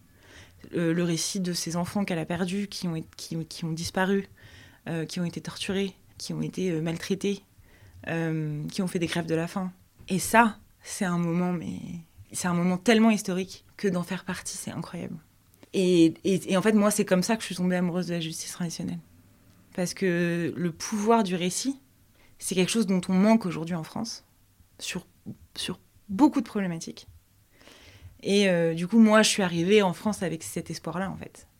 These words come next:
de me dire, un jour, moi, j'aimerais bien connaître mon histoire comme ça. Parce que les Tunisiens, ils ont eu ce cadeau-là, de connaître leur histoire via ce type de récit. Moi, j'aimerais bien connaître mon histoire comme ça.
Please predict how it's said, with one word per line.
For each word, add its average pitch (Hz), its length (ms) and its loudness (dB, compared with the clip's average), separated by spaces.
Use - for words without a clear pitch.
de - 120 -6
me 170 80 -2
dire, 196 260 -2
un 175 160 0
jour, 220 160 4
moi, 202 160 4
j'aimerais 165 300 0
bien 208 340 0
connaître 202 360 2
mon 185 100 2
histoire 180 320 -2
comme 175 200 -2
ça. 180 260 -6
Parce 190 140 0
que 202 60 0
les 180 120 2
Tunisiens, 202 580 2
ils 185 180 0
ont 180 100 2
eu 233 120 6
ce 226 160 -2
cadeau-là, 175 500 0
de 180 120 0
connaître 208 340 0
leur 185 120 0
histoire 202 500 -4
via 202 320 2
ce - 180 -6
type 180 260 -8
de 180 100 -4
récit. 180 340 -6
Moi, 214 120 4
j'aimerais 185 240 0
bien 196 160 0
connaître 180 280 -6
mon 175 80 -4
histoire 175 260 -10
comme 175 120 -10
ça. 180 100 -12